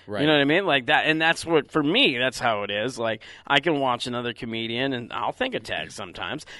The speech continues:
Speaker 2: And it's not like I'm intentionally trying to, like, write for them or like, "Oh man, I should just, they're not good. Let me see if I can punch up their stuff." It's just they, they say
Speaker 1: Right.
Speaker 2: something, and because we're comics, we're always firing, you know,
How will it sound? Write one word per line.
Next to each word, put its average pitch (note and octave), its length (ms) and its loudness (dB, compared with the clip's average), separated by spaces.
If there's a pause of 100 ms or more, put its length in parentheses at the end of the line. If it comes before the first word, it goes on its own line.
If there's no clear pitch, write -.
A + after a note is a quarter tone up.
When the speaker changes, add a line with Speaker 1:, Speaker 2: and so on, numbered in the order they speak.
Speaker 2:
And C#4 120 2
it's G3+ 120 2
not F#3 200 6
like D#3 180 4
I'm D#3 140 6
intentionally C#3 720 -2
trying C3 440 0
to, A#2+ 80 -4
like, G2 320 -4
write A#2 440 0
for - 120 -10
them B2 320 -2
or G#2 60 -8
like, F#2+ 240 -6
"Oh E3+ 180 6
man, B2 300 0
I C3 80 -4
should - 180 -10
just, A#2 240 -10
they're D#3+ 120 4
not A#2+ 280 2
good. A#2+ 280 0
Let B2+ 160 0
me A#2+ 200 -6
see B2 180 -4
if A2 100 -4
I A2 100 -2
can F#2 140 -10
punch A#2+ 240 -4
up - 100 -8
their - 100 -10
stuff." B2+ 360 0 (320)
It's C3+ 120 -4
just C#3 200 -4
they, B2+ 120 0
they B2 200 0
say B2+ 180 -2
Speaker 1:
Right. B2+ 80 0
Speaker 2:
something, E3 420 2 (220)
and B2 300 -2 (120)
because B2 380 -4
we're B2 180 -4
comics, C3+ 560 -6
we're A#2 140 -2
always A2+ 240 -2
firing, A#2+ 640 0
you A#2 160 -6
know, A2+ 220 -4